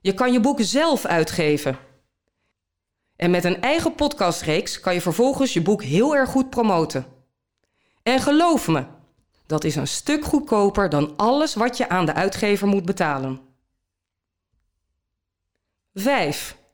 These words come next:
Schrijvers zijn verhalenvertellers. Dit hebben boeken en podcasts enorm gemeen. Ze draaien op verhalenvertellers. T V, radio en YouTube zijn snelle media.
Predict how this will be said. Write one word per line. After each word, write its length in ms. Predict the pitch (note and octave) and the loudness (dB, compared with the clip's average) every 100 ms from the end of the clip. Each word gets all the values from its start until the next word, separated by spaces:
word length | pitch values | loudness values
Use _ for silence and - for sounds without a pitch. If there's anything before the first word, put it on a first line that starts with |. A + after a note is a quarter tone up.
| _ _ _ _ _ _ | _ _ _ _ _ _
Schrijvers 600 | - - F#3 A3+ B3+ A3+ - | -8 -4 0 2 2 0 0
zijn 180 | F#3 | -2
verhalenvertellers. 1300 | F3+ E3 D3 G3+ C#4 A#3 E3+ F3 E3 D3 C3 - - - _ _ _ _ _ _ _ _ _ | 0 -2 0 2 2 2 0 -2 0 0 -2 -4 -10 -14 _ _ _ _ _ _ _ _ _
Dit 240 | - F#4+ D#4+ | -2 0 2
hebben 300 | B3+ E3+ D3 | 2 2 2
boeken 300 | B3 B3 F#3+ | 0 2 0
en 140 | D#3+ | 0
podcasts 600 | A#3+ B3 - A3 - - _ | -2 -2 0 -2 -2 -10 _
enorm 520 | A#3 B3 B3 G#3 D#3 | 4 6 6 4 2
gemeen. 520 | - C#3+ C3 B2 - _ _ _ _ _ | 0 0 0 -4 -10 _ _ _ _ _
Ze 180 | - G3 | -4 -2
draaien 440 | F#3 G#3+ C4 C4 G3+ | 0 0 2 2 0
op 100 | F3 | 0
verhalenvertellers. 1160 | E3 D#3 A3+ C#4 G#3+ E3 - D3+ A#2+ - - - _ _ _ _ _ _ _ - | -4 0 2 2 2 0 -2 -2 -2 -6 -10 -14 _ _ _ _ _ _ _ -4
T 60 | |
V, 540 | G3+ F3+ F#3 A#3+ C4 C4 G3+ | 0 2 2 2 2 -2 -2
radio 560 | F3 G#3 B3+ C#4 C#4+ | -2 0 0 2 2
en 120 | G#3+ | 4
YouTube 480 | F3+ C4 C#4 D4 D4+ | 4 2 2 0 0
zijn 160 | - C#4 | -2 -2
snelle 440 | - D4 E4 C#4+ | 0 4 4 4
media. 600 | F#3 E3 D#3 D3+ C3+ - | 2 2 2 2 0 -4